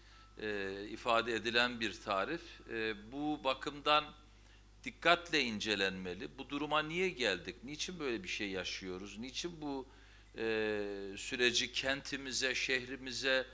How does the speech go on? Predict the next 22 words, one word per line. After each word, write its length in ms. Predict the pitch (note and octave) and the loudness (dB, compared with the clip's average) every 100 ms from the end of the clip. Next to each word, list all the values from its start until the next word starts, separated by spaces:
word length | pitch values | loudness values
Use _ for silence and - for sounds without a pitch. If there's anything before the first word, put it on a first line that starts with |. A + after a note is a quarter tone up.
| - - - - | -14 -20 -20 -12
buraya 220 | G3 A3+ | 0 0
gelmek 480 | G3+ F3 E3 E3 D3 | 2 2 2 2 -2
zorunda 400 | B2+ C#3 C3 B2 | -2 -2 -2 -2
olan 220 | A#2+ A#2 | 2 2
insanlarımıza 920 | A2+ A2 - A2+ G#2+ G#2 G2+ G2 G2 | 0 -2 0 0 0 -2 -2 -4 -4
yaşatıyoruz 840 | G2 G2+ - A#2 - E3 D#3 G#2 F#2+ | -2 0 0 0 -2 -2 -2 -4 -4
diye 200 | A#2 C#3 | -4 -2
çok 300 | - E3 - | -4 -8 -2
geniş 500 | B2+ E3 F3 - C3+ | 0 2 0 0 0
bir 280 | C3+ C3 - - - - - | -4 -4 -12 -20 -20 -20 -2
perspektiften 1040 | C3 B2+ - C3+ - C#3+ - E3 F3+ E3 | 0 2 0 -4 -4 -10 -6 -2 -2 0
bakma 380 | D3+ - E3 E3+ | 0 0 -2 -2
mecburiyetimiz 1000 | E3 D#3+ - D#3 D#3+ D#3+ D#3+ E3 E3+ A#2+ | -2 -6 -6 -6 0 0 0 -6 -8 -2
var. 160 | F#2+ | -2
Yani 360 | F2 A#2+ B2+ B2+ | 2 2 2 2
yoksa 500 | C3 C3 - C3+ C3 - - - - - - - - | -2 -2 2 2 2 -4 -20 -20 -20 -20 -20 -18 -6
mesele 420 | A#2+ - C3+ C3 | -2 0 2 2
elbette 600 | C3+ C3+ D3 C3+ - B2+ | 2 0 2 0 0 -2
ki 160 | - | 0
hocamızın 640 | A#2 A#2 A2+ B2 B2 A#2 C3 | -2 0 2 2 2 -4 -2
arzu 380 | B2 A#2 A2 A#2+ | 0 0 0 -2
ettiği 640 | A#2+ A#2+ A#2+ A#2 A#2+ B2 | -2 -4 -2 0 0 -2